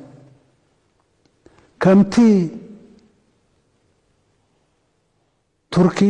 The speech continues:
ንዕራቕን ንሲርያን ደንበር ከኸቶም ነዚኦም ከንበርክኾም እየ ክልቲኦም። ከምዚ ኣመሰለ ሓደገኛ ሓሳብ ሓደ ሰብ ከምፅእ ከሎ መወዳእታ ናበይ ክኸይድ ከም ዝኽእል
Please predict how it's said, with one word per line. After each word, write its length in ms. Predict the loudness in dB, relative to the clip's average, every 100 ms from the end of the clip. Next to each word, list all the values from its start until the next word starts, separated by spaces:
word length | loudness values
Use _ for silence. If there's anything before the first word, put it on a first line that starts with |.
| -4 -8 -20 -20 -20 _ -6
ንዕራቕን 560 | -2 0 0 0 0 2
ንሲርያን 540 | 0 2 2 2 2
ደንበር 340 | 2 2 4 2
ከኸቶም 460 | 0 0 0 0 2
ነዚኦም 340 | 2 2 0
ከንበርክኾም 560 | 0 0 0 -2 -2 -2
እየ 80 | 0
ክልቲኦም። 480 | -2 -2 -4 -8 -10 -18 -20 _ _ _ _ _ _ _ _ _ _ _ _ _ _ _ _ _ _ -8
ከምዚ 240 | -2 0 0
ኣመሰለ 380 | -2 -2 -2 -4
ሓደገኛ 440 | -2 0 2 2 0
ሓሳብ 320 | -2 -2 -2
ሓደ 220 | -2 -2 -2
ሰብ 200 | -2 -2
ከምፅእ 400 | 0 0 0 -4
ከሎ 200 | -2 0 0
መወዳእታ 520 | 0 0 0 -2 -2 0
ናበይ 260 | 0 0
ክኸይድ 260 | 0 0 -2
ከም 180 | -2 -2
ዝኽእል 640 | -2 -2 -2 -4 -6 -4